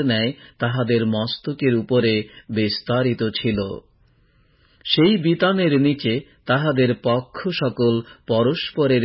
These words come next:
দিকে ঋজুভাবে প্রসারিত ছিল। প্রত্যেক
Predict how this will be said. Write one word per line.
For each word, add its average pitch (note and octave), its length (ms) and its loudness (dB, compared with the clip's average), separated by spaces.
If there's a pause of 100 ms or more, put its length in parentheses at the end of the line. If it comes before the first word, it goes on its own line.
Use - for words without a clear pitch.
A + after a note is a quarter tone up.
দিকে B2+ 300 0 (520)
ঋজুভাবে B2+ 760 0 (320)
প্রসারিত C3+ 540 -2 (120)
ছিল। G#2 240 -4 (600)
প্রত্যেক C#3+ 500 2